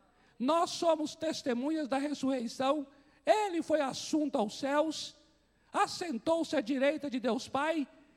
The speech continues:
e depois que assentou-se à direita de Deus, derramou o Espírito Santo que vocês estão vendo e ouvindo agora."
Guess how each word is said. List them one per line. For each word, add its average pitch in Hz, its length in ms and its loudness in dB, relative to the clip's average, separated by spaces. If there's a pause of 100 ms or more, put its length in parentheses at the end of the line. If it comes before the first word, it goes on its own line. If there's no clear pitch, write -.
(220)
e 330 100 0
depois 339 560 0
que 339 80 -2
assentou-se 311 640 0
à 302 60 2
direita 269 340 -2
de 233 140 -4
Deus, 294 260 2
derramou 277 600 0
o 247 40 2
Espírito 247 500 -2
Santo 277 300 -2
que 269 100 -6
vocês 233 300 -2
estão 254 300 -2
vendo 240 320 -2
e 240 40 4
ouvindo 208 320 0
agora." 156 440 -4